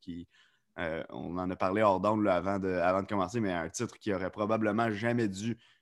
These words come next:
euh, lui être, euh, donné. Euh, a connu un mauvais match, s'est fait sortir du match, euh, en cours de rencontre. Et là, hier, la nouvelle est tombée, libéré par l'équipe de Washington. Livre-moi un peu tes états d'âme, là, sur, euh, sur cette nouvelle-là.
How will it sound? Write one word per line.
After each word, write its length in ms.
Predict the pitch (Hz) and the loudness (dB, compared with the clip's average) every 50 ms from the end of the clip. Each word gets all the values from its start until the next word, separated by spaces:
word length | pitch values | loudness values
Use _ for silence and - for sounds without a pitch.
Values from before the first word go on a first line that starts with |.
| _ - | _ -4
euh, 160 | 95 95 92 | -2 0 0
lui 280 | 90 90 87 92 95 101 | 0 0 0 2 2 4
être, 240 | 98 98 98 95 98 | 4 2 2 0 -2
euh, 400 | 98 92 87 85 80 80 78 80 | -2 -2 0 -2 -2 -2 -4 -6
donné. 520 | 92 90 107 98 92 90 92 110 123 120 - - - _ _ _ - | -4 -2 0 0 0 0 0 -2 -2 -4 -6 -14 -20 _ _ _ 4
Euh, 280 | 101 104 101 101 101 101 - | 6 8 8 8 8 8 6
a 140 | - 104 101 | 4 2 2
connu 340 | - - 117 117 131 143 135 | 4 4 4 6 6 6 6
un 80 | 120 | 6
mauvais 300 | 110 127 147 151 156 143 | 8 8 8 8 8 6
match, 340 | 135 139 143 165 - - - | 6 6 6 6 4 2 0
s'est 80 | 123 104 | -2 -2
fait 180 | - 110 101 | 0 0 -2
sortir 480 | 95 - - 170 151 - - 165 156 139 | -2 2 2 2 2 2 -2 -4 -2 -2
du 160 | 135 120 123 | -2 -2 2
match, 400 | 117 120 123 123 123 - - - | 4 4 4 4 2 -2 -6 -4
euh, 140 | 104 95 82 - | -2 -2 0 2
en 180 | - 107 104 104 | 2 2 2 2
cours 220 | - 147 143 139 | 4 4 4 6
de 80 | 131 120 | 6 6
rencontre. 600 | 110 113 113 107 98 - - 113 123 135 131 - - - - - - | 6 6 2 2 0 0 2 2 2 2 0 -2 -8 -18 -20 -14 0
Et 200 | - 110 117 120 | 4 6 8 8
là, 220 | 113 113 113 117 113 | 8 6 6 6 4
hier, 400 | 101 98 104 104 104 104 101 95 | 4 6 8 8 8 8 6 4
la 80 | 90 | 0
nouvelle 240 | 90 92 90 101 98 | -2 0 0 0 0
est 120 | 95 95 - | 0 -2 -2
tombée, 380 | 85 82 82 87 92 98 - _ _ _ | -6 -4 -2 -2 -2 -4 -4 _ _ _
libéré 600 | - 101 110 123 160 185 151 147 131 120 123 123 | -2 0 2 2 4 8 10 10 10 10 8 6
par 180 | 120 127 107 107 | 4 4 2 4
l'équipe 320 | 104 101 98 - 110 98 | 2 2 2 0 -2 0
de 120 | 92 104 98 | 2 0 2
Washington. 680 | 95 92 92 92 92 - 85 90 - 117 117 117 113 - _ _ _ _ _ | 2 4 2 0 0 -4 -8 -6 -2 -2 -2 -2 -2 -6 _ _ _ _ _
Livre-moi 500 | 95 104 135 151 131 104 113 117 127 131 | 0 4 4 4 4 4 6 8 8 8
un 60 | 120 98 | 8 6
peu 120 | 120 117 | 2 0
tes 280 | 101 107 101 95 98 107 | 2 2 0 2 0 0
états 200 | 104 - 101 95 | 0 0 0 2
d'âme, 280 | 92 101 104 101 98 | 2 2 2 2 0
là, 100 | 95 92 | -2 -2
sur, 160 | 85 - 95 | -4 -6 -8
euh, 260 | 90 87 87 87 87 85 | -8 -6 -6 -6 -6 -6
sur 180 | - - 101 98 | -8 -10 -8 -8
cette 160 | 110 82 80 | -6 -6 -4
nouvelle-là. 380 | 101 98 90 80 80 76 - | -6 -4 -4 -6 -6 -8 -10